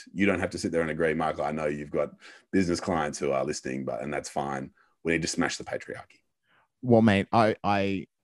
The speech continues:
Speaker 2: what I find interesting about that and your always, you know, strength of conviction is,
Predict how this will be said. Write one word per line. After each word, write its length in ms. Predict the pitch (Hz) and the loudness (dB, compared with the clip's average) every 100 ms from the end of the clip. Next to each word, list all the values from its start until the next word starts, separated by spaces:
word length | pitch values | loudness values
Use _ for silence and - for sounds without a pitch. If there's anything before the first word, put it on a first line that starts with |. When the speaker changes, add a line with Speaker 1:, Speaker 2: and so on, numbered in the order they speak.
| _ - | _ -6
Speaker 2:
what 200 | 127 135 | 2 4
I 120 | 131 | 4
find 260 | 127 123 101 | 4 4 2
interesting 720 | 104 117 - - 80 78 - 95 | 2 0 -2 -2 -2 -2 -6 -6
about 440 | 85 85 85 - - - 98 | -2 0 0 -2 -8 -12 -2
that 340 | 95 80 95 - - _ _ | 0 0 -2 -8 -20 _ _
and 520 | 90 90 87 82 87 - - - | -2 0 0 -2 -4 -8 -18 -4
your 420 | 101 95 87 - | 2 2 2 0
always, 560 | 110 127 107 98 - - _ | 2 4 4 0 -2 -10 _
you 120 | 95 | -4
know, 80 | 71 | -4
strength 480 | 78 - 90 90 - - | -4 0 0 0 -8 -6
of 320 | 82 73 - - _ _ - | -6 -6 -12 -20 _ _ -4
conviction 760 | 101 85 95 - - 71 82 - - - - 120 | -2 0 -2 -4 -8 -8 -8 -12 -16 -20 -6 0
is, 460 | 131 123 107 - | 2 2 -2 -6